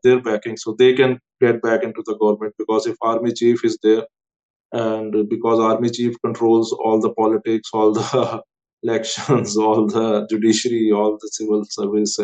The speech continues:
all the economy, and directly deals with the foreign, uh, governments, with Americans or Chinese or Saudis. So army chief is considered important by these powers.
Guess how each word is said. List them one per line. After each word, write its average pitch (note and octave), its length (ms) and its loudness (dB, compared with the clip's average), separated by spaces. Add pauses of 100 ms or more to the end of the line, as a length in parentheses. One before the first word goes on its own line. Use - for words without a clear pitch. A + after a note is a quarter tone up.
all G#2+ 200 2
the G#2+ 220 2 (520)
economy, A2 600 -2 (600)
and A2+ 160 -4
directly A2 420 2
deals A2 400 4
with G#2+ 200 -2
the G#2+ 180 -2
foreign, A2 460 0
uh, G#2 100 0
governments, G#2 640 -2
with G#2 180 0
Americans G#2 600 0
or G#2 180 0
Chinese G#2+ 480 0
or G#2 80 2
Saudis. G#2 600 -4 (340)
So G#2 140 -6
army A2 260 -2
chief A2+ 380 0
is A2+ 180 2
considered A2 480 0
important G#2+ 640 0
by G#2 180 0
these G#2 260 -4
powers. G2 500 -2